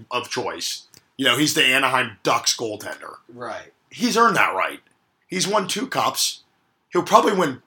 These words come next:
Speaker 1: three or four by the time he's out of there, which w-, would not be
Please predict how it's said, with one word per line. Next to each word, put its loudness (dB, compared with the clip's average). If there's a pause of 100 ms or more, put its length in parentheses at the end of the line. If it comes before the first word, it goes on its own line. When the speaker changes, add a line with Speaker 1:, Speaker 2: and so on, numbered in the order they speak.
Speaker 1:
three -6
or -4
four -2
by 4
the -4
time -4
he's -6
out 2
of -4
there, -4 (1200)
which 0
w-, 4
would 6
not 10
be -2